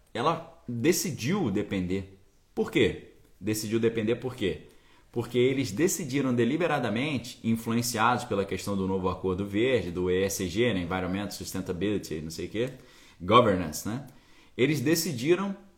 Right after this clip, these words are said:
não mais utilizar o carvão pra produzir energia. Ok? Decidiram não mais usar a, a, a tecnologia nuclear pra produzir energia. Ok, tudo bem. Mas ficaram agora o quê? Ficaram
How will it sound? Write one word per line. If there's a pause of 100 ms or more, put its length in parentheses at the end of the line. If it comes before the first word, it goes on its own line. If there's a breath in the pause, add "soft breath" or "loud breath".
não
mais
utilizar
o
carvão
pra
produzir
energia. (400)
Ok? (520 soft breath)
Decidiram
não
mais
usar (160)
a,
a,
a
tecnologia
nuclear
pra
produzir
energia. (120)
Ok, (560)
tudo
bem. (600)
Mas
ficaram
agora
o
quê?
Ficaram